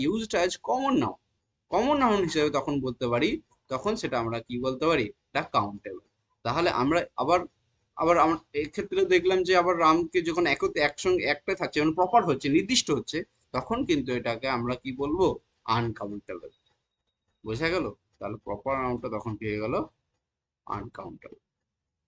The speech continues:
তাহলে এই দুটো জিনিস আশা করি তোমরা বুঝতে পেরেছো। এবার তোমরা অনেকে, আহ, বলতে পারো যে, যে "স্যার, ম্যাটেরিয়াল নাউন আপনি গোল্ড বললেন, গোল্ডস তো হয়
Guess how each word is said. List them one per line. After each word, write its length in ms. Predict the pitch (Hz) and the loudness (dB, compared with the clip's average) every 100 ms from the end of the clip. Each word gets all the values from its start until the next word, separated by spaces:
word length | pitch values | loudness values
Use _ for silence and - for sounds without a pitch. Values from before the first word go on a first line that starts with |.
| _ _ _ | _ _ _
তাহলে 140 | 110 110 | -8 -6
এই 160 | 165 220 | 0 0
দুটো 220 | 202 185 185 | 0 0 2
জিনিস 300 | 147 180 - - _ _ _ - | 4 2 0 -10 _ _ _ -12
আশা 200 | 120 131 | -8 -6
করি 160 | 131 160 | -4 -2
তোমরা 240 | 131 170 | -2 -4
বুঝতে 320 | 156 117 - - | -4 -8 -8 -10
পেরেছো। 280 | - - - _ _ - | -10 -18 -20 _ _ -6
এবার 160 | 202 226 | 2 4
তোমরা 240 | 214 208 202 | 4 2 4
অনেকে, 300 | 196 202 214 - | 4 4 2 2
আহ, 180 | 147 135 - - 160 | -2 -4 -8 -10 -4
বলতে 320 | 151 170 180 | 0 0 2
পারো 220 | 170 165 165 | 4 4 4
যে, 180 | 156 170 165 _ _ _ - _ _ _ - | 2 0 0 _ _ _ -20 _ _ _ -4
যে 120 | 160 | -2
"স্যার, 220 | 175 175 | 4 6
ম্যাটেরিয়াল 500 | 160 156 156 175 175 170 | 6 4 4 6 6 6
নাউন 280 | 160 160 170 160 - | 4 4 2 0 -4
আপনি 280 | - 139 156 156 | -2 0 2 2
গোল্ড 300 | 139 151 156 | 4 2 2
বললেন, 320 | 151 151 160 156 | 2 4 6 4
গোল্ডস 360 | 135 147 160 - - - _ _ | 4 2 2 0 -8 -10 _ _
তো 100 | - | -4
হয় 340 | 143 131 131 | -2 4 4